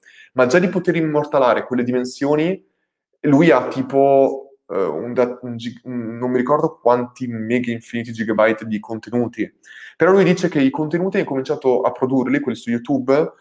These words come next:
per in un certo senso ordinare questo marasma di suoi ricordi.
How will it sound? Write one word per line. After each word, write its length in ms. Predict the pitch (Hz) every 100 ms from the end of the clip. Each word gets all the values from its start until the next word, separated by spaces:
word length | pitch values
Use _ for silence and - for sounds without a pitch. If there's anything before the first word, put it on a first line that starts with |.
| _
per 140 | - 170
in 60 |
un 100 | 156
certo 240 | 147 165 180
senso 560 | - 196 190 202 - 185
ordinare 880 | 170 165 175 170 160 165 175 - _
questo 360 | - 143 - 151
marasma 840 | 147 147 139 143 143 143 147 143 - -
di 200 | 123 123
suoi 260 | - 135
ricordi. 520 | 117 - 104 110 107